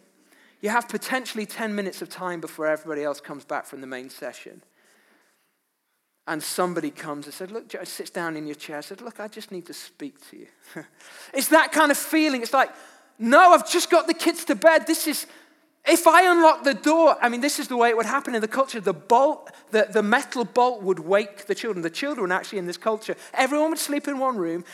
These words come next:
The children would sleep on mats by the door, by the bolted door. To unlock the door, never mind the knocking, would wake them up. "Friend, I can't get, I can't help you, I'm afraid. The door's locked, my children are asleep, I can't risk waking them up."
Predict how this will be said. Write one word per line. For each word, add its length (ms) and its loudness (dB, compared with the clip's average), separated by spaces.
The 80 -8
children 340 -4
would 140 -2
sleep 340 -8
on 220 -2
mats 320 -2
by 280 -2
the 140 -4
door, 360 -6
by 200 2
the 100 -2
bolted 540 -2
door. 160 -2
To 180 -2
unlock 400 2
the 100 0
door, 460 0
never 180 -2
mind 240 2
the 60 0
knocking, 480 -4
would 160 0
wake 320 0
them 240 -6
up. 260 -8
"Friend, 300 -4
I 40 -2
can't 280 -6
get, 260 -10
I 40 -14
can't 260 -8
help 300 -4
you, 60 -8
I'm 100 -14
afraid. 400 -10
The 80 -10
door's 240 0
locked, 160 0
my 80 -8
children 280 -6
are 40 -4
asleep, 320 -6
I 60 -4
can't 280 -8
risk 300 -10
waking 340 -10
them 160 -14
up." 220 -18